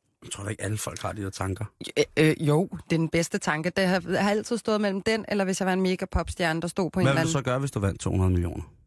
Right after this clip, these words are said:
Speaker 2: Jamen, jeg vil, jeg vil give dem til rigtig mange rundt omkring mig, mine venner og familie. Fordi jeg tror, jeg vil have svært ved at vinde så mange penge, og så være den eneste, der var rig.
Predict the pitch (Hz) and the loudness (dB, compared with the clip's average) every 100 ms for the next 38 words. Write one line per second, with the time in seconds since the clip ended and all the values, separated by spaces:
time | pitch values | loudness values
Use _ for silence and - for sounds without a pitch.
0 | _ _ _ _ - 165 185 190 196 - | _ _ _ _ 0 2 2 2 0 0
1 | 202 208 190 233 208 220 226 - _ - | 0 0 0 0 0 2 0 -2 _ -6
2 | 220 196 185 185 160 151 175 185 175 180 | -4 -2 -2 -2 0 -2 -4 -4 -4 -4
3 | 170 170 - 160 160 165 156 160 160 165 | -4 -4 -2 0 2 2 2 0 0 -2
4 | 135 - 147 165 175 175 180 180 175 175 | -4 -4 -8 -2 -2 0 0 0 0 2
5 | 208 - 196 185 185 185 175 170 170 165 | 0 2 0 2 0 0 0 0 -2 -2
6 | 165 170 170 165 156 156 - - 156 151 | 0 -2 -2 0 0 0 -2 -4 -4 -2
7 | 131 | -4